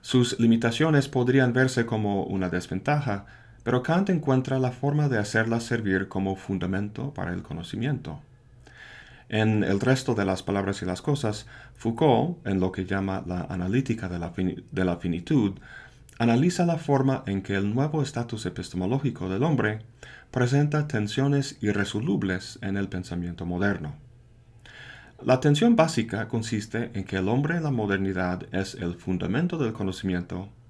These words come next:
pero finito a la vez. Esta dualidad se expresa en tres binomios concretos, o lo que Foucault llama dobles:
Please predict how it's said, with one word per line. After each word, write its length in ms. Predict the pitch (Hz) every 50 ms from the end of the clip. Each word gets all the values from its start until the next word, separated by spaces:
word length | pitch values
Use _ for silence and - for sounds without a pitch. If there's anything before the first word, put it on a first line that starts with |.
| - -
pero 240 | - 117 117 113 113
finito 720 | 113 - - 123 117 139 190 190 - - 131 120 127 - -
a 80 | - 104
la 140 | 101 98 95
vez. 420 | 90 80 76 73 - - - - - - - - - - - - - - - - - - - - - - - -
Esta 340 | 131 139 135 - 143 135 127
dualidad 480 | 120 113 107 104 101 98 107 110 110
se 100 | 110 107
expresa 540 | 101 101 - - 135 139 131 - 131 131 127 -
en 160 | 101 101 101
tres 380 | - 131 147 147 147 - - -
binomios 680 | - 101 107 107 110 123 139 131 110 95 87 85 -
concretos, 680 | - - 90 - - 95 92 - - - - - - - -
o 100 | 95 90
lo 160 | 90 87 87
que 120 | - 92
Foucault 340 | 87 - 87 - 95 98 95
llama 340 | 95 95 95 92 90 - - -
dobles: 720 | - 87 95 101 95 82 76 - 76 - - - - -